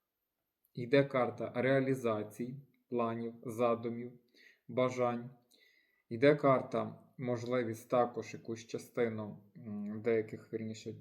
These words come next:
напрямках іти в контрнаступи, повертати під контроль назад ту чи іншу частину території України.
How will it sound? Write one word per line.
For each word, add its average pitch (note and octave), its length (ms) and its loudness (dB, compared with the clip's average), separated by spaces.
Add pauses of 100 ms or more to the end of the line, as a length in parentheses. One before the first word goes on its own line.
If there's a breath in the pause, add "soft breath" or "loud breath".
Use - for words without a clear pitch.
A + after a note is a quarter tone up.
напрямках A2 720 -6
іти A#2 260 0
в - 220 -10
контрнаступи, A2 1000 -6 (280)
повертати A2+ 600 -2
під - 180 -6
контроль A2+ 500 0
назад A2 560 -2 (960)
ту A#2 120 -4
чи A2+ 180 -10
іншу A2+ 300 -8
частину A2+ 500 -6
території A2 540 0
України. A2 640 -4